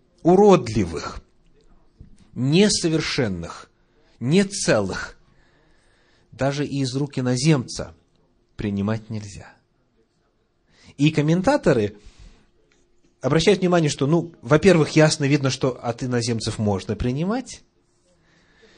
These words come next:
И если кто думает, что раз он иноземец, то от него какую угодно можно принимать,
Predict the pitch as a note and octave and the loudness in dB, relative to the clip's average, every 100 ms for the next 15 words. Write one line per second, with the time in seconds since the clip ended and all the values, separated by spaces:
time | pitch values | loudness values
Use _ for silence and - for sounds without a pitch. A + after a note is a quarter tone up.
0 | _ _ _ - D#3+ G3+ G#3+ G3+ G#3 F#3+ | _ _ _ -2 2 2 0 2 4 6
1 | A#3 G#3+ F#3 - F#3 F3+ F#3+ G3+ F#3 F3+ | 6 6 4 2 4 6 4 2 0 2
2 | F3 E3+ F#3+ A3+ D#3+ A#2+ F#2 - - E3+ | 4 4 4 4 4 2 -2 -4 2 6
3 | D#3+ E3 E3+ F#3 E3+ E3 F3+ F3 F3 F3+ | 6 4 2 2 2 2 4 4 4 4
4 | F3 C3 G#2+ F2+ F2+ - B2 C3+ A2+ G#2+ | 4 2 -4 -4 -8 -6 0 0 0 -4
5 | B2+ A#2+ B2 B2+ B2+ B2 - | -4 -2 -2 0 0 -2 -8